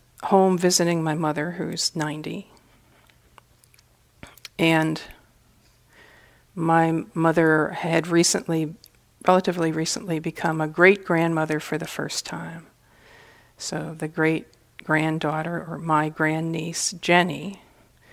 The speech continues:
was probably maybe a year and a half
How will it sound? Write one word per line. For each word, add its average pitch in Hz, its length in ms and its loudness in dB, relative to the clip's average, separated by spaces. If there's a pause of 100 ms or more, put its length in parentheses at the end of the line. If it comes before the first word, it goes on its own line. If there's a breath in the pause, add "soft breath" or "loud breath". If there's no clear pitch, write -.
(560 soft breath)
was - 140 -6
probably 254 580 6
maybe 196 1000 4 (540 loud breath)
a 165 80 4
year 165 360 4
and 170 140 2
a 165 40 0
half 160 840 -4